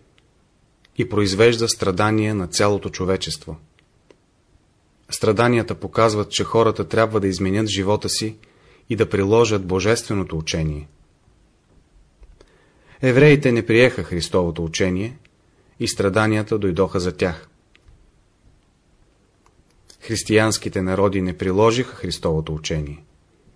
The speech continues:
и идват сегашните страдания. Понеже хората не приеха доброволно и с пробудено съзнание да изпълнят волята Божия, идат усилни времена. Те са дошли вече.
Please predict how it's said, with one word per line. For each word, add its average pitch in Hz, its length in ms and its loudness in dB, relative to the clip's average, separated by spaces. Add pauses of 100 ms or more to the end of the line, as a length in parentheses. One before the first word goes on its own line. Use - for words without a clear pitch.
(880)
и 113 160 0
идват 107 260 -2
сегашните 90 560 -2
страдания. 80 600 -4 (2000)
Понеже 139 340 4
хората 147 420 6
не 120 140 0
приеха 127 340 4
доброволно 90 720 0 (420)
и 117 80 -6
с - 100 -8
пробудено 104 500 4
съзнание 85 540 -2
да 80 80 -2
изпълнят 110 460 2
волята 87 380 0
Божия, 85 480 -2 (1300)
идат 120 300 -2
усилни 107 400 -2
времена. 80 460 -2 (1500)
Те 107 120 0
са - 140 -2
дошли 82 300 -6
вече. 78 360 -8